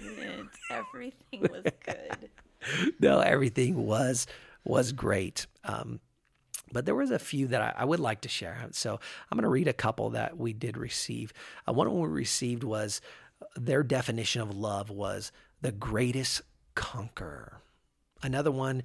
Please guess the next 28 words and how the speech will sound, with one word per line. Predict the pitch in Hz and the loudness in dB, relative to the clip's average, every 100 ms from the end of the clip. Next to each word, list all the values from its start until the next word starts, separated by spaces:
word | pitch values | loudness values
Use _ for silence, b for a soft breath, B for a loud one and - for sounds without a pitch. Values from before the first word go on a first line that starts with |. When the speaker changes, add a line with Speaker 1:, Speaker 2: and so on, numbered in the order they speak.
| B B B | B B B
Speaker 2:
uh, | 117 | 0
that | 113 - | 2 2
we | |
received | 117 110 107 - 117 110 110 110 | 2 2 2 2 2 2 0 -2
is, | 104 104 110 - B B B | -4 -2 -4 -6 B B B
um, | 117 98 98 - _ _ - | -2 -2 -8 -12 _ _ -4
"I | 127 | -4
think | 123 175 185 - - _ _ b b b | 0 0 0 -4 -12 _ _ b b b
love | 113 120 127 | 2 6 6
is | 123 110 - - _ _ | 4 0 -4 -12 _ _
waking | - 120 131 127 143 117 | -2 2 2 2 2 2
up | 110 120 | 0 2
every | 117 127 117 | 2 2 0
day | 104 92 95 110 131 - - | 0 -2 -2 -6 -10 -16 -6
and | 127 113 | -4 -2
choosing | - 135 123 131 123 | -2 0 0 -2 -2
each | 143 117 - | -4 -4 -4
other | 110 110 120 123 - _ _ _ _ - | -4 -4 -4 -4 -8 _ _ _ _ -8
all | 110 107 | -4 -2
the | 113 110 | -2 -4
time | - 113 107 - 110 _ _ _ _ _ | -4 -4 -8 -10 -18 _ _ _ _ _
over | 117 113 113 - - | -6 -4 -6 -8 -4
everything, | 120 123 113 - - - _ b b - | 0 0 -4 -8 -14 -16 _ b b -4
no | |
matter | 113 113 113 110 | -2 -2 0 0
what | 104 110 - | 0 -2 -2
the | 117 | 0
circumstances, | - - 107 - 104 - 117 104 - 107 | 2 4 2 -2 -4 -4 -6 -8 -6 -4